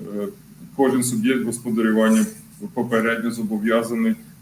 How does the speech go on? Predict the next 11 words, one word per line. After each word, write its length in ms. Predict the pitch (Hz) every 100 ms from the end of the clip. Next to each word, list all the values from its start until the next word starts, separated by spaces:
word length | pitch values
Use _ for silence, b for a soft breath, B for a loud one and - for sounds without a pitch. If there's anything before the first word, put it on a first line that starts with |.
| -
е, 140 | 98 98
забезпечити 1000 | 95 107 110 - 120 120 120 - 117 107 113
оцінку 420 | 110 127 127 123
ймовірних 540 | 110 110 117 113 110 -
впливу 300 | 117 123 117
на 120 | 107
довкілля 480 | 104 104 - 120 117
від 200 | 104 92
діяльності, 500 | 98 113 120 120 110
яку 300 | 87 113 107
він 340 | 95 123 123